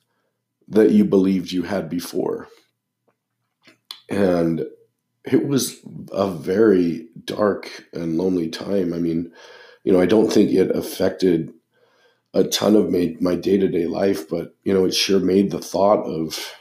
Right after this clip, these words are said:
you know, thinking of that just, oh, so tough. And, you know, as much as I wanted to cross over to that atheist past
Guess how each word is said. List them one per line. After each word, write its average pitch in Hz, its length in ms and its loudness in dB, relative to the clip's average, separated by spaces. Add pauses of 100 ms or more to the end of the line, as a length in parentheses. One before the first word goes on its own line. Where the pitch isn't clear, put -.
(760)
you 90 80 -4
know, 73 120 -2
thinking 113 500 2
of 85 140 2
that 85 260 0
just, - 400 -16
oh, - 360 -18
so - 440 -8
tough. - 540 -2 (2250)
And, - 380 -2 (560)
you 92 100 0
know, 82 160 -2
as 82 100 -4
much 104 300 2
as 95 120 4
I 85 100 4
wanted 87 440 4
to 80 380 0 (1400)
cross 90 380 2
over 87 260 4
to - 140 -4
that 73 340 -6 (160)
atheist 90 580 0
past 101 640 0